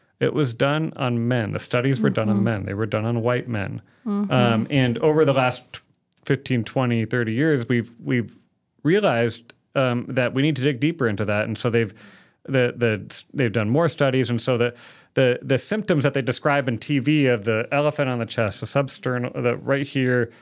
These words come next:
Speaker 1: that's for men. Um, that's for white men. That's, that's where it commonly presents, but that's not women, uh, not African-American women especially. They often present differently with their,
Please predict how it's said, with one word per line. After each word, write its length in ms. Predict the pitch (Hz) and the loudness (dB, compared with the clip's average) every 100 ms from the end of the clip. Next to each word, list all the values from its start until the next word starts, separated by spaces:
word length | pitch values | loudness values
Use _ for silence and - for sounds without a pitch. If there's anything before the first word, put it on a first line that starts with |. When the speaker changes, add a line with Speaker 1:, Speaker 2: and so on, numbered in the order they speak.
| _ | _
Speaker 1:
that's 240 | - 156 - | -2 0 0
for 160 | - | -4
men. 400 | 180 180 120 87 - _ | 0 0 0 -4 -14 _
Um, 340 | - 127 117 110 | -2 0 2 0
that's 120 | 123 | -2
for 140 | - | -2
white 340 | 147 131 147 - | -2 0 -2 -2
men. 240 | 107 90 | -6 -4
That's, 220 | 95 107 | -4 -6
that's 280 | - 123 120 135 | -4 -4 -2 -2
where 100 | 123 | -2
it 80 | - | -2
commonly 380 | 123 113 113 | -4 -2 -2
presents, 380 | 110 120 110 123 | -4 -4 -2 -2
but 120 | - | -2
that's 240 | 123 139 - | -2 -2 -2
not 280 | 147 139 135 | -2 -2 -2
women, 420 | 147 131 113 127 - - _ _ _ | 0 0 0 -2 -8 -20 _ _ _
uh, 180 | 123 113 | -2 0
not 200 | 117 - | 0 -2
African-American 920 | 120 127 127 113 110 123 135 135 110 | -2 -4 -4 -2 0 0 0 -2 -2
women 260 | 107 107 101 | -2 -2 -4
especially. 560 | - 113 - 113 110 - - _ _ | -4 -4 -4 -4 -4 -6 -18 _ _
They 200 | 139 143 - | 0 0 -2
often 360 | 127 143 151 | -2 -2 -2
present 340 | 131 123 120 104 | 0 0 0 0
differently 480 | 131 - 123 110 107 | -2 0 -2 0 -2
with 220 | 113 110 | -2 -2
their, 160 | 107 | -4